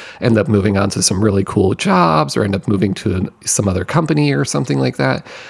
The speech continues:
Like, I'm actually, like, really excited for them now, and I've learned to just be happy and excited for them, but I do not compare myself to them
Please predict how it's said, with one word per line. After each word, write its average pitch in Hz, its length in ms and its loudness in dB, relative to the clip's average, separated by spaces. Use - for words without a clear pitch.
Like, 127 100 4
I'm 139 120 2
actually, 143 300 4
like, 98 200 2
really 117 280 4
excited 104 500 -2
for 160 120 0
them 156 160 2
now, 82 160 2
and 139 100 4
I've 104 100 2
learned 107 200 2
to 104 60 0
just - 420 -4
be 107 320 2
happy 107 440 -2
and 95 80 0
excited 95 420 0
for 139 80 0
them, 151 260 2
but 120 120 0
I 101 60 -2
do 131 220 2
not 214 220 4
compare 101 300 0
myself - 500 -4
to 117 80 -4
them 113 280 -4